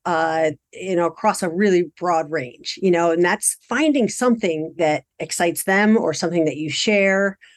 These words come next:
I, I love, I love connecting with people. And I found that that has been my superpower at Zwift. And that takes an investment in people, an investment in what they do, a respect for what they do and their ways of working.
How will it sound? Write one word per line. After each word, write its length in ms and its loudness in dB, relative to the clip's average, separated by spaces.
I, 280 2
I 20 -
love, 440 2
I 100 0
love 240 0
connecting 560 -2
with 200 0
people. 400 -6
And 120 0
I 100 0
found 320 2
that 140 0
that 200 2
has 220 0
been 160 0
my 120 0
superpower 640 -4
at 180 -2
Zwift. 500 -4
And 180 4
that 200 2
takes 460 -2
an 160 0
investment 600 2
in 200 0
people, 600 0
an 140 2
investment 480 0
in 80 0
what 220 -2
they 140 0
do, 520 0
a 100 0
respect 760 -6
for 180 -2
what 180 0
they 160 2
do 280 2
and 140 0
their 160 0
ways 360 0
of 160 -4
working. 580 0